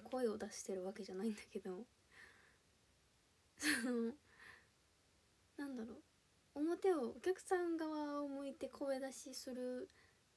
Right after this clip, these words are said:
のも、うん、別に特に理由はないです。なんとなくです。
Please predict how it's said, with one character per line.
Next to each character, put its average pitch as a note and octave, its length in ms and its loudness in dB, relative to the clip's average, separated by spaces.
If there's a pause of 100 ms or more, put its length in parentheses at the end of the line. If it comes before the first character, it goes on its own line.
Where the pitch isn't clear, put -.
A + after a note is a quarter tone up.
の A3 100 2
も、 G3 240 -2 (1120)
う A3 40 0
ん、 G#3+ 360 0
別 - 240 -12
に D4 180 -2
特 D4+ 240 -2
に A3 180 2
理 F#3 100 -6
由 G3+ 100 2
は A#3 140 0
な B3 140 -2
い A#3 60 -2
で G#3+ 100 -6
す。 - 280 -16 (960)
な A3+ 120 0
ん B3+ 40 -2
と C#4 120 -4
な D4 120 0
く A#3 160 -4
で G#3+ 100 -6
す。 - 240 -14